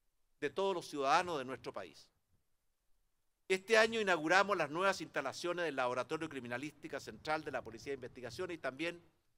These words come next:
las instalaciones del, de el cuartel en Curauma.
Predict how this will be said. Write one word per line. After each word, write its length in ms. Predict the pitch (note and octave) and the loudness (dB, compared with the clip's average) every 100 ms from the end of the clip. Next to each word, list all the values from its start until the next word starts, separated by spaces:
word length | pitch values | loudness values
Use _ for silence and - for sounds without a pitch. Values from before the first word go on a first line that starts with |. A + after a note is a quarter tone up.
| _ _ | _ _
las 180 | C#3 C3+ | -6 -6
instalaciones 640 | B2 C3+ B2 - E3 D3 | -6 -6 -6 -6 -6 -6
del, 100 | A#2 - _ _ - _ _ _ | -8 -20 _ _ -20 _ _ _
de 380 | C#3+ D3+ D3+ - _ _ _ _ | 0 0 -2 -12 _ _ _ _
el 120 | C3+ | -12
cuartel 460 | - C3+ - E3 D#3 | 0 0 2 -2 0
en 80 | C3 | -4
Curauma. 540 | D3+ C#3 A#2 G2 - | -2 0 0 -4 -20